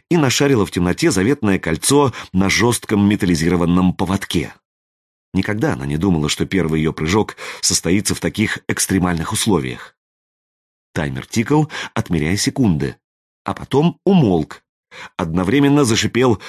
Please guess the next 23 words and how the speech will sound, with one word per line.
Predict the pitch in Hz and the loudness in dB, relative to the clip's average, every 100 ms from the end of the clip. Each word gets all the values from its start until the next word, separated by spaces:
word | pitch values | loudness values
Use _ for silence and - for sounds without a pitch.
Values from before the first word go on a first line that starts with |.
| - | -8
пневмопривод, | - 107 87 82 85 123 165 170 - - - | -2 -2 0 -2 -2 0 2 0 -4 -14 -8
шкаф | - - 165 131 - - | -6 -4 -2 -2 -4 -6
вздрогнул, | 110 92 104 156 165 170 185 156 - - 185 | -2 0 0 0 2 2 2 0 -6 -8 0
и | |
Юльку | 156 113 185 202 - 180 180 - - | 0 2 2 2 2 2 2 0 -6
выплюнуло | 180 156 - - 147 160 151 156 | -4 0 0 2 0 4 4 2
из | - 117 - | 0 -2 -2
корабля. | - 120 107 87 73 - _ _ _ _ _ _ _ _ | -2 0 0 0 -2 -6 _ _ _ _ _ _ _ _
Сначала | - 82 80 127 117 | -4 -2 0 2 4
ее | 98 | 4
сильно | 117 147 139 135 | 4 2 4 4
ударило | 131 156 151 170 | 4 4 4 4
ветром, | 170 139 - 98 90 - - - | 4 2 2 0 0 -2 -8 0
но | 113 | 0
потом | 104 92 - 185 185 - - | 0 -2 2 4 4 2 -10
ветер | - 127 185 175 | 0 0 2 2
неожиданно | 160 117 117 147 165 185 | 4 4 2 4 4 4
стих. | - - 143 95 - - _ _ _ _ _ - | 2 0 4 4 2 -10 _ _ _ _ _ -2
Ее | 101 107 | 0 2
развернуло | 101 87 95 101 101 87 | 2 2 2 2 4 4
лицом | 87 87 76 | 2 0 0
к | 92 | 2
небу, | 127 156 156 | 4 4 4